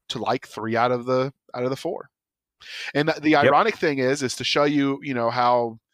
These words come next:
Speaker 1: um, situational my review of the first one and your review of, you know, the last one is, is we liked different ones.
Speaker 2: Mm-hmm. And for different reasons.
Speaker 1: For different reasons. So I, I don't want you to take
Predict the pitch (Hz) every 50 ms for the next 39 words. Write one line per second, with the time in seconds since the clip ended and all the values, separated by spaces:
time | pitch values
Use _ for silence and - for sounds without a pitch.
0 | _ - - - - - - - - - - _ _ - 127 113 113 110 104 101
1 | 101 101 104 - - 160 - 156 135 143 151 - - - 165 143 127 117 110 113
2 | 120 131 - 127 131 135 143 147 143 131 143 147 139 131 120 123 - - 143 147
3 | 160 - - 151 127 117 117 117 117 123 - - - - - _ - 120 123 131
4 | 143 147 147 135 123 120 135 139 135 135 135 131 123 120 117 117 117 110 107 -
5 | - - 151 143 123 107 104 107 107 107 113 131 190 220 - - 139 117 110 107
6 | 107 107 110 110 104 - - - - 127 131 175 214 185 127 131 165 214 - -
7 | - - _ _ _ - - 139 139 - 151 127 120 117 156 220 - 160 - -
8 | - - _ _ _ _ _ _ _ _ _ _ _ _ - 117 123 131 156 139
9 | 143 131 127 113 - 143 135 156 139 - 139 120 135 143 160 - 123 90 85 127
10 | - 156 165 - 175 139 143 202 226 175 120 113 110 - - 143 131 135 143 151
11 | 131 147 151 156 165 170 156 156 - - 160 147 131 - - 160 143 139 127 -